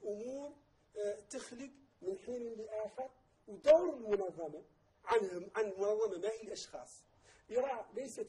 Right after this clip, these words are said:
بيران وليست إبراهيم. إيران منظمة والقضية ليست بيران. بيران ليس هو القضية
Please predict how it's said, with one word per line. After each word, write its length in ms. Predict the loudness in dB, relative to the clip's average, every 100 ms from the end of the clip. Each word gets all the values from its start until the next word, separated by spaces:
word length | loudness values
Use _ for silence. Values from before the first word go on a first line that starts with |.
| -8
بيران 220 | -12 -12 -20 _ _ _ _ _ _ _ _
وليست 460 | 0 2 -2 -8 -8
إبراهيم. 400 | -8 -10 -14 -20 _ _ _ -6
إيران 240 | -2 -2 -4
منظمة 520 | 0 0 0 -2 -4 -10 -10
والقضية 560 | -4 0 0 0 0
ليست 360 | 2 0 -2 -4 -4
بيران. 260 | -8 -8 -10 -14
بيران 220 | -8 -6
ليس 260 | -6 -10 -8
هو 200 | -8 -8
القضية 480 | -10 -14 -18 -20